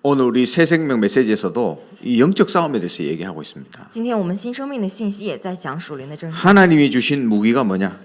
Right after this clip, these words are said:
Speaker 2: 神所赐的武器是什么呢？
Speaker 1: 진리의 허리띠를 떼라.
Speaker 2: 真理的腰带。
Speaker 1: 그 진리 말씀이잖아요.
Speaker 2: 这个真理就是话语。
Speaker 1: 말씀이 여러분의 딱 중심의 기준이 돼야 됩니다.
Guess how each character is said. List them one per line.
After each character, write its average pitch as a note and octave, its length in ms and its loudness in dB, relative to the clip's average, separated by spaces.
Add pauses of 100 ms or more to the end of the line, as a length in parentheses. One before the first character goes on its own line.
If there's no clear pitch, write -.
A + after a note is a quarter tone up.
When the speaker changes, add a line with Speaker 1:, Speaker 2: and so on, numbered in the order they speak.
Speaker 2:
神 F#3+ 240 -6
所 - 160 -6
赐 - 200 -10
的 A#3 80 -2
武 E3 180 -6
器 - 180 -12
是 A#3 120 -12
什 F3+ 120 -10
么 B2+ 120 -14
呢？ C3+ 160 -12 (1400)
Speaker 1:
진리의 A#3 920 6 (100)
허리띠를 F3+ 480 2
떼라. F2+ 220 -8 (460)
Speaker 2:
真 C4+ 320 -4
理 F#3+ 120 -2
的 C#3+ 100 -4
腰 F#3 220 -2
带。 G#3 320 -10 (1000)
Speaker 1:
그 D#3 160 2
진리 F#3 380 2
말씀이잖아요. A#2+ 920 0 (260)
Speaker 2:
这 D4 140 -12
个 B3 60 -8
真 C#4 260 -8
理 A#3 100 -6
就 G3 120 -12
是 G#3 120 -12
话 A3+ 280 -6
语。 A#2+ 200 -12 (160)
Speaker 1:
말씀이 D3 640 4
여러분의 D#3 460 8
딱 - 280 0
중심의 C#3 680 0
기준이 G#3 440 0
돼야 D#2 220 -4
됩니다. - 380 -20